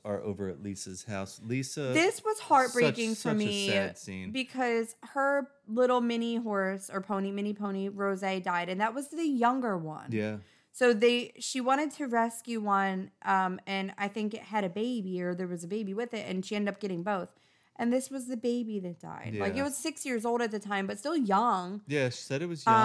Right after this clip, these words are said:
Speaker 2: Um, and
Speaker 1: She's
Speaker 2: Ken,
Speaker 1: never
Speaker 2: the scene, like, she said it, she wasn't acting right, and Ken, like, hurried up and was getting her to the vet, and then she passed away, like, moments before he got there.
Speaker 1: Yeah.
Speaker 2: And we all know how much Lisa loves, not just her animals, but every animal. She's very big in, like, the Yulin Dog Festival and trying to get that to end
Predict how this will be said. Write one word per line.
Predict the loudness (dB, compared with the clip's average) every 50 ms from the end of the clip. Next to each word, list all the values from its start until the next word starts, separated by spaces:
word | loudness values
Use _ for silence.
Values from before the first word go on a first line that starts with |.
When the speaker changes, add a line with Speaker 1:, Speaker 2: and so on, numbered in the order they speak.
| 8 8 6
Speaker 2:
Um, | 4 2 0 -2 -2
and | -2 0 0 0
Speaker 1:
She's | 0 -2 -4 -2
Speaker 2:
Ken, | 0 2 2 2
Speaker 1:
never | 2 0 0 0
Speaker 2:
the | 0 0
scene, | 0 -2 -4 -4 -2 -2 0 0 0 -2 -2 -2
like, | -2 -4 -4 -4
she | -6 -4
said | -2 0 0 0
it, | -2 -4 -8 _ _ -10
she | -8 -6 -4
wasn't | -4 -2 -2 -4 -4 -2
acting | -2 -2 -2 -2 -4 -4 -2
right, | 0 0 0 0 0
and | -2 -4 -4
Ken, | -4 -2 -2 -2 -2 -2 -4 -6 -8 -6
like, | -4 -2 -2 -2 -6
hurried | -10 -6 -2 0 0 2 2
up | 2 2
and | 0 -2
was | -6 -6 -6
getting | -6 -4 -4 -2
her | -4
to | -4 -6 -8
the | -6 -2
vet, | 0 0 0 0
and | -2 -4
then | -6 -8
she | -10 -12
passed | -8 -6 -4 -4 -4 -6 -6
away, | -6 -4 -2 -2 -2
like, | -2 -4 -4 -4
moments | -2 0 0 0 0 -2 -4 -6 -8
before | -10 -10 -8 -6 -4
he | -4 -2
got | 0 2 2 2 2 0
there. | 0 0 0 2 2
Speaker 1:
Yeah. | 2 2 2 2
Speaker 2:
And | 2 0 -2 -8 -14 -20 -20 -20 _ 0
we | 4 6
all | 8 8 8
know | 8 6 6 4 4
how | 4 2 0
much | 0 0 0 0
Lisa | -2 -2 -2 -2 -2 -2 -2
loves, | 2 4 6 6 6 4 4 0 -4 -4
not | 0 4 6 6 6 4 2 0
just | -2 -2 -2 -2 0
her | 0 0 2
animals, | 2 2 2 2 2 0 -2 -2 0
but | -2 -2 0 2
every | 2 2 2 0 -2
animal. | -2 -2 -2 -2 -2 -4
She's | -4 -4 -4 0
very | 2 2 2 2
big | 0 0 0 0 0
in, | -2 -2
like, | -4 -4 -4
the | -4 -4 -2
Yulin | -2 -2 -2 -2
Dog | 2 4 4 4 2 2
Festival | -2 -4 -4 -4 -6 -4 -2 -2
and | -2 -2
trying | -2 -2 -2 -2
to | -2
get | -4 -4 0
that | 0 0 0 0
to | -4 -6 -4
end | -2 0 0 0 -2 -4